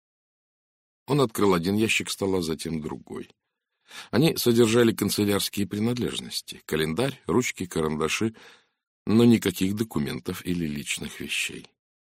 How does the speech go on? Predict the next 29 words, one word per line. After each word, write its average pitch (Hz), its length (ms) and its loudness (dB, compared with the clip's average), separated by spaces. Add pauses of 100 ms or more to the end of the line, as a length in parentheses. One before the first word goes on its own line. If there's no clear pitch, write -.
(440)
Пуаро 98 340 6
бегло 92 300 4
просмотрел 90 560 -4
содержимое 80 600 -2
ящиков. - 640 -8 (640)
"Не - 220 -6
буду 80 320 -6
обижать 76 600 -4
вас, - 360 -4
друг 78 300 -6
мой, 73 240 -6 (140)
тщательным 73 580 -4
обыском. 147 560 -6 (1120)
Если - 360 -2
бы 98 100 -2
здесь 101 240 2
что-то 95 400 -2
было, 117 380 2
вы, 107 200 2
я 101 180 0
уверен, 92 420 0
обязательно 85 640 -4
нашли 80 400 -4
бы". - 180 -18 (560)
Он 82 100 0
бросил 85 360 0
взгляд 78 420 -2
на 87 100 -2
сейф. - 400 -6